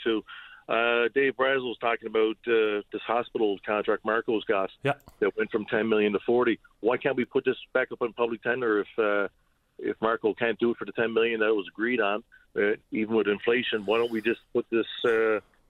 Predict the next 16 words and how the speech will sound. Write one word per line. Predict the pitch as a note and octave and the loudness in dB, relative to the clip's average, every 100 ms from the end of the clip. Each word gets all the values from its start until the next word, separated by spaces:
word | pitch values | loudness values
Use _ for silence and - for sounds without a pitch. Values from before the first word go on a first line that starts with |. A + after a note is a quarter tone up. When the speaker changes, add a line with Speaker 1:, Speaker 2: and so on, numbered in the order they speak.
| _ _ _ _ | _ _ _ _
Speaker 1:
contract | A#2+ A#2+ - B2 | -4 -4 -2 -2
back | - A#2+ D3 | 0 -2 0
up | C#3 _ _ _ _ _ _ _ - | -4 _ _ _ _ _ _ _ -10
and | G#2 | -2
let | A#2 | 0
him | B2 A#2 | 0 -2
rebid | A#2+ C#3+ D#3 | 0 0 -2
it? | - _ - | -6 _ -4
Speaker 2:
But | D3 | 0
that's | F3 F3 | 2 4
not | F#3 B2 | 2 0
how | G#2 | 0
that | F2 | 0
works, | F#2 - | -4 -6
though, | F#2+ | -10
Nick. | F#2+ F#3 - | -6 -8 -10